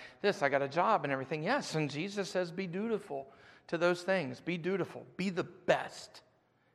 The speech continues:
Be the best in what you do." Amen?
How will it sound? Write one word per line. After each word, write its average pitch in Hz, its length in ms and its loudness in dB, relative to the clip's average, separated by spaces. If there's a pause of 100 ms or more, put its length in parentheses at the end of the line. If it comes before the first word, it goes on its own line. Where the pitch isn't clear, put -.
(140)
Be 214 240 8
the 196 160 6
best 143 540 2
in 139 240 -2
what 139 280 0
you 143 100 -8
do." 135 220 -6 (2750)
Amen? 147 400 -2